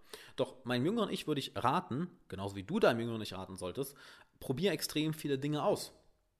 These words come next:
Probier dich aus, probier verschiedene Karrieren aus, probier verschiedene Hobbys aus, lies verschiedene Arten von Büchern, häng mit verschiedenen Arten von Menschen ab, verschließe deinen Geist nicht, denn verdammt nochmal, du bist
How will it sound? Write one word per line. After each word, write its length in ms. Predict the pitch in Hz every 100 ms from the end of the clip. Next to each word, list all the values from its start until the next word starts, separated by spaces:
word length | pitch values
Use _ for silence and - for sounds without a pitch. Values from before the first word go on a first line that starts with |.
| _
Probier 260 | - 147 196
dich 160 | 170
aus, 180 | 175 180
probier 180 | 131 147
verschiedene 340 | 147 165 156
Karrieren 420 | 151 143 170 160
aus, 240 | - 95 -
probier 200 | 123 127
verschiedene 300 | 143 143 131
Hobbys 280 | 156 160 -
aus, 260 | 87 90
lies 160 | 120 127
verschiedene 380 | 127 151 139 123
Arten 140 | 120
von 180 | 123 120
Büchern, 240 | 160 131
häng 160 | 123 135
mit 100 | 123
verschiedenen 320 | 123 156 135
Arten 240 | 104 117
von 180 | - 113
Menschen 320 | 120 170 -
ab, 240 | 85 123 - - -
verschließe 460 | - 131 160 165 147
deinen 220 | 139 135
Geist 360 | 135 147 151 -
nicht, 240 | 135 - - -
denn 80 | 120
verdammt 400 | 123 107 160 202
nochmal, 320 | 180 143 135
du 80 | 120
bist 180 | 107